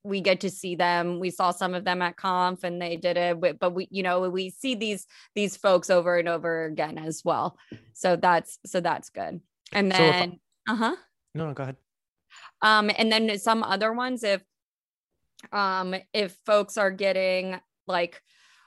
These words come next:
Speaker 1: we started doing mo-, smaller or,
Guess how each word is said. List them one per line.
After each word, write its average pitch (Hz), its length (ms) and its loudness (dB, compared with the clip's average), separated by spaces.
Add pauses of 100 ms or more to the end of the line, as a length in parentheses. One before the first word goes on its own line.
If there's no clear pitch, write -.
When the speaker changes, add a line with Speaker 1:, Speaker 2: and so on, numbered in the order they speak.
(140)
Speaker 1:
we 233 140 -2
started 254 480 2
doing 240 460 -2 (800)
mo-, 202 600 -4 (400)
smaller 226 920 2
or, 233 100 -2